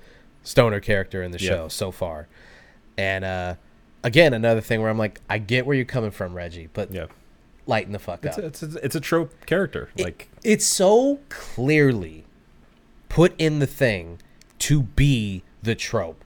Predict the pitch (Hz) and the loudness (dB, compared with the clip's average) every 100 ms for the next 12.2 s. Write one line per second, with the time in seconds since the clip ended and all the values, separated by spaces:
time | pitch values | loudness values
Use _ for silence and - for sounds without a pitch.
0 | - - 185 - - 123 123 120 - 123 | -12 -6 -6 -6 2 4 6 4 2 0
1 | 117 - - - 175 - 185 180 147 - | 0 -2 -18 -4 -4 2 2 2 0 -4
2 | - - - 139 143 151 - _ - 117 | -8 -6 0 4 4 2 -2 _ -2 2
3 | 131 120 110 92 - 98 85 78 95 110 | 2 0 -2 -2 -6 -6 -8 -8 0 2
4 | 113 - 117 110 127 135 - - - 110 | 2 -2 -2 -2 -2 -8 -14 -6 -4 -2
5 | 123 - - - 139 - - 117 107 - | -4 -4 -2 0 0 -2 -4 -2 -2 -4
6 | 101 101 - 98 92 90 82 82 - - | -4 -4 -4 -8 -8 -8 -8 -12 -20 -20
7 | - - - 87 - - 120 - - - | -20 -20 -18 -12 -8 -6 -6 -10 -10 -4
8 | 127 104 139 113 - 123 - - 117 127 | 0 4 2 4 4 2 -2 -10 -4 -4
9 | - - 104 - 85 80 - - - - | 0 0 0 -2 -6 -8 -16 -18 -18 -4
10 | 127 127 - - - - _ _ _ _ | -2 -2 -4 -20 -20 -20 _ _ _ _
11 | _ _ - - 139 156 170 - 175 170 | _ _ -14 0 4 4 2 -4 -6 -6
12 | 170 165 | -10 -12